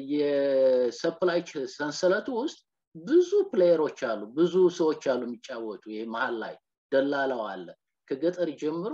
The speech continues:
እስከ ማዕከላዊ ገበያ ድረስ የሚል ነገር አለ።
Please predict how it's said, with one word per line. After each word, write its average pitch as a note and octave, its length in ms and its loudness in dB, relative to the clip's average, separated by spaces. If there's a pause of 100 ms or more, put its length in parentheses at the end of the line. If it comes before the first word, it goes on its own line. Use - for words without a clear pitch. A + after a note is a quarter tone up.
እስከ - 220 -8 (140)
ማዕከላዊ C3+ 520 -6 (460)
ገበያ B2 360 -4
ድረስ A#2 260 -8
የሚል A#2 260 -10
ነገር C3 240 -8
አለ። G3 160 -6